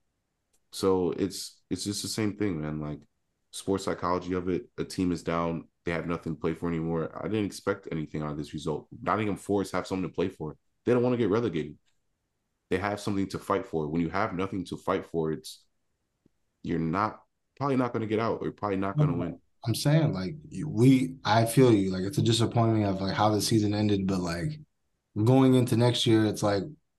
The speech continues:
Speaker 2: okay, guys, like, you know, we were the team that collected the most points ever for an Arsenal side, like, in the Premier League. Like, that, I feel like, could be a positive. Like, going into, like, okay,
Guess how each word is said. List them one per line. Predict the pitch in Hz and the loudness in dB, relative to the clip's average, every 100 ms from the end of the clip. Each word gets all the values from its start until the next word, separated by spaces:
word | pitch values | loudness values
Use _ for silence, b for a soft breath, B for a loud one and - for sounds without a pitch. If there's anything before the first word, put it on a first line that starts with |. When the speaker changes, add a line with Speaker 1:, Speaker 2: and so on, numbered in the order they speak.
| - | -8
Speaker 2:
okay, | 101 131 107 | 0 2 4
guys, | 101 101 92 | 2 2 0
like, | 92 90 87 | -2 -4 -2
you | 98 | -2
know, | 98 95 90 151 - _ _ _ _ | 0 0 -2 -6 -14 _ _ _ _
we | 104 123 139 | 6 10 10
were | 131 123 | 10 8
the | 110 | 4
team | - 120 113 | 4 4 6
that | 107 | 2
collected | - 107 98 98 | 2 0 0 0
the | 95 | 0
most | 95 104 98 | 2 2 0
points | - 104 98 | 0 0 0
ever | - 95 90 | -2 -2 -2
for | - 185 | -2 0
an | 185 | 0
Arsenal | 185 - - - | 0 0 -2 -2
side, | - 160 147 - _ _ _ _ _ _ - | -2 -4 -6 -10 _ _ _ _ _ _ -8
like, | 85 160 | -6 0
in | 113 | 2
the | 101 | 2
Premier | 107 95 90 | 0 0 -2
League. | 82 78 78 76 _ _ _ _ _ - | -2 -4 -4 -12 _ _ _ _ _ 2
Like, | 135 - 117 | 2 4 6
that, | 147 165 | 6 6
I | 147 147 | 6 6
feel | 156 | 6
like, | 143 - - - | 6 4 -6 -2
could | - 170 139 | 6 8 8
be | |
a | 131 | 6
positive. | 120 123 110 98 82 76 - - | 8 6 4 0 -6 -12 -16 -6
Like, | 104 110 | 0 4
going | 113 131 123 | 6 8 8
into, | 123 123 120 | 6 6 4
like, | 110 107 95 - | 4 4 2 2
okay, | 147 143 147 151 | 6 8 8 6